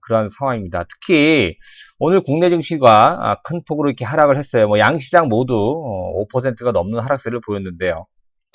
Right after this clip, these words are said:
어, 미국의 슈퍼 부양책입니다. 기존, 어, 어떤 그 규모보다 두 배 이상 증가를 한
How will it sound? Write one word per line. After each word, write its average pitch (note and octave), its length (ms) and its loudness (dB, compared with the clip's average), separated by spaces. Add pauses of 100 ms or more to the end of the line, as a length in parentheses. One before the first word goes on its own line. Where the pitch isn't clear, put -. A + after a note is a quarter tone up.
(600)
어, B2 380 8
미국의 E3+ 320 -2
슈퍼 A#3+ 320 2
부양책입니다. D#3 760 4
기존, F3 580 2
어, G2+ 560 0 (300)
어떤 C3 480 2
그 A2+ 100 -10 (100)
규모보다 D3 880 4
두 A2+ 160 -6
배 C#3 220 2
이상 B2+ 300 0
증가를 G2+ 480 -2
한 A2 300 0